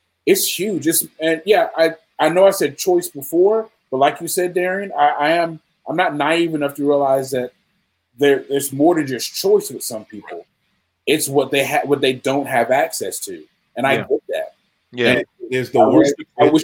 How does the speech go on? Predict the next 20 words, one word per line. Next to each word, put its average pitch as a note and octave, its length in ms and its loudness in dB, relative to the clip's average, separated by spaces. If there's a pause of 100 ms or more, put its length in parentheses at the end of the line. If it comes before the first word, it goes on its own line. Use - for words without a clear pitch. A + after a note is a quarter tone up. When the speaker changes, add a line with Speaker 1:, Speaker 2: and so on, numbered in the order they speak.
Speaker 1:
we D#3 80 -8
could C#3+ 120 -2
change D#3+ 300 -2
that. E2 260 -10 (240)
Speaker 3:
Yeah, G#2 260 -4
it's A2 160 -6
the C3 100 0
world C3+ 300 6
in A#2 160 2
which - 440 -4 (260)
a G#2+ 100 -2
person A2+ 560 -2
is G#2 520 -4 (600)
groomed, C3 560 0
matured, A#2+ 680 -2
and G2+ 160 -6
developed. F2+ 800 -8
Speaker 1:
Yes. D3 560 -2
Speaker 3:
You F#2+ 100 -10
know? F#2+ 300 -8